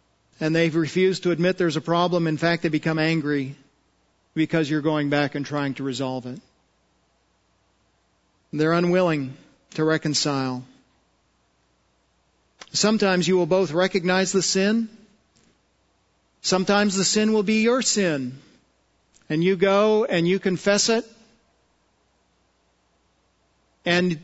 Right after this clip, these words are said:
they will say to you, "I'm unwilling to forgive it."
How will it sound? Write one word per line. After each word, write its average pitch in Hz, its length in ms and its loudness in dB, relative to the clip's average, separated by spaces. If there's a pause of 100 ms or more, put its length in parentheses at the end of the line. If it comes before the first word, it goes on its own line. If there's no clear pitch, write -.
(100)
they 190 160 4
will 190 160 0
say 196 260 2
to 190 60 0
you, 185 400 2 (1800)
"I'm 170 160 0
unwilling 180 400 2
to 185 80 -8
forgive 185 380 0
it." 170 180 -6